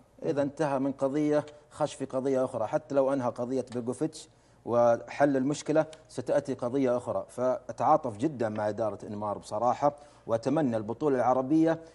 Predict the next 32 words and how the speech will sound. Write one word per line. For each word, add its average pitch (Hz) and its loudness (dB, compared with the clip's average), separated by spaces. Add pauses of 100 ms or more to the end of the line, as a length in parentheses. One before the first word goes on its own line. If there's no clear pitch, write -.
(180)
من 123 0
أجل 156 2
إنمار 165 4
ومن 165 0
أجل 175 0
كعكي، 196 0 (380)
رغم 139 2
اللي 156 4
لا 156 6
يجمعني 156 2
فيهم 160 0 (140)
أي 233 2
معرفة 175 4
شخصية، 135 -2
ولكن 127 4 (280)
عملهم 123 4
وما 131 2
قدموا 139 2
من 131 0
أجل 135 0
الاتحاد 170 4 (280)
هذا 139 4
هو 131 4
الإخلاص 123 -2
الحقيقي 123 -4
اللي 113 -4
شفناه 147 -2 (260)
في - -10
الموسمين 120 0
الماضية. 98 -2 (360)
بصراحة 123 4
رياضة 143 4